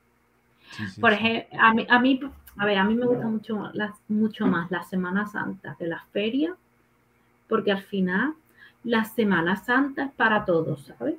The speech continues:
Speaker 2: Es ver en la calle. Tú puedes verlo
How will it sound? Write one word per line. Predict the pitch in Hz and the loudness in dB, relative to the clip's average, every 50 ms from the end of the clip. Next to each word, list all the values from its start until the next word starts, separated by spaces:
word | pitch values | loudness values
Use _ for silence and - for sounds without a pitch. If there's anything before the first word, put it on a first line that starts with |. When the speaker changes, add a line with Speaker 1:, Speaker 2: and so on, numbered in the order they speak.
| - _ - | -8 _ -10
Speaker 2:
Es | 190 190 190 | -10 -8 -6
ver | 196 190 196 214 | -6 -2 2 4
en | 220 214 214 208 | 4 4 4 4
la | 202 190 190 | 4 2 0
calle. | - - 269 359 381 277 - 185 170 156 - _ _ _ _ _ _ _ | 0 2 2 4 4 2 0 -2 -6 -8 -10 _ _ _ _ _ _ _
Tú | - 208 208 214 226 226 - | -4 0 0 0 0 0 0
puedes | 240 247 240 240 247 247 233 233 | 2 2 2 2 2 0 0 0
verlo | - 254 269 277 294 302 302 302 311 330 339 349 349 | 2 2 2 4 4 4 6 6 6 4 4 2 0